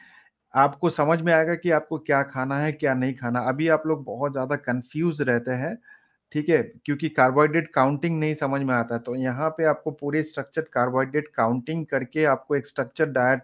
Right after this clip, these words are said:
प्लान बना के, अ, डाइटिशियन देंगे, बिल्कुल फ़ायदा करेगा। लेकिन चौदह दिन में रिजल्ट मिलेगा ऐसा कुछ नहीं है। ये तो बस एक डाइट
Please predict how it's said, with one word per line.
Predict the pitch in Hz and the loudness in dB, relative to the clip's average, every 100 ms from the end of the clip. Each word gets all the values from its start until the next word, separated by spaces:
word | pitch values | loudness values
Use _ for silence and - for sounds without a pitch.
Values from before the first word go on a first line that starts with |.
| - | -4
प्लान | 131 156 - - - | -4 -4 -8 -20 -4
बना | 120 123 131 | 0 2 0
के, | 151 156 160 | 2 4 4
अ, | - - 110 110 104 - 85 | 2 -6 -6 -4 -6 -12 -10
डाइटिशियन | 113 120 120 127 147 139 | -2 -2 -2 -6 -4 -2
देंगे, | 123 143 185 226 - - - - | 0 2 4 4 0 -20 -20 -6
बिल्कुल | 131 175 202 196 | 0 2 2 6
फ़ायदा | 165 165 170 | 6 8 6
करेगा। | 165 156 160 | 4 4 4
लेकिन | 160 160 165 | 2 0 -2
चौदह | 151 147 160 180 | 2 4 6 4
दिन | 170 170 | 2 0
में | 170 | 0
रिजल्ट | 151 147 151 147 | 0 0 0 -2
मिलेगा | 143 147 156 | -4 0 2
ऐसा | 135 123 143 | 2 0 -4
कुछ | - 139 143 | -8 -10 -8
नहीं | 139 143 | -8 -6
है। | 190 180 | -6 -4
ये | 143 143 | -2 -2
तो | 156 | 0
बस | 147 151 151 | 0 0 -2
एक | 135 | -2
डाइट | 120 120 | 0 0